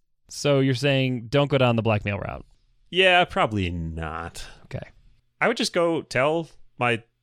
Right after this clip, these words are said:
Speaker 2: boss if, if I'm trying to answer this seriously. Um, I would still have a teeny tiny little voice in the back of my head saying, "Maybe you're wrong and this is gonna
Speaker 1: Yeah.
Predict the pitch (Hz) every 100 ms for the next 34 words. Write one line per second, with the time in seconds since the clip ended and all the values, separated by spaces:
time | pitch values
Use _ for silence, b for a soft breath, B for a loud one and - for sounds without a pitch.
0 | _ 104 131 214 - - - _ _ 120
1 | - 120 113 107 127 123 127 131 127 -
2 | - - 123 135 185 180 b b b b
3 | _ 120 113 107 131 160 208 - 196 151
4 | 143 131 110 _ _ _ - 240 247 233
5 | 226 - 196 190 185 175 151 - _ -
6 | 139 147 151 135 123 117 120 107 107 -
7 | 113 101 110 110 104 107 110 104 98 95
8 | 101 98 92 90 95 - 98 90 90 120
9 | 107 98